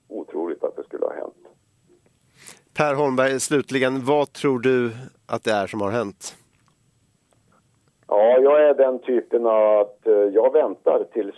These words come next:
Speaker 1: vi får veta. Först måste maskinen hittas, sen ska den, om den ligger på djupvatten, försöka plockas upp.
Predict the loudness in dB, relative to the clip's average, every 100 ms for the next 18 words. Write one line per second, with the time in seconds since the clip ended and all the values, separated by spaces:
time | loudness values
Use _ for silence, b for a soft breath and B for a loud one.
0 | -14 -14 -6 -2 -2 -6 -18 -4 -2 -2
1 | 0 -4 -4 -12 0 0 0 -8 -8 _
2 | _ -8 -4 -4 -2 -4 -2 -4 -6 -2
3 | -2 -2 -6 _ _ -6 -6 -2 2 2
4 | 0 -6 -4 -2 -2 0 -2 -2 -4 -4
5 | -4 -2 -2 -2 -8 -6 -6 -6 -4 -6
6 | -4 -2 -2 -2 _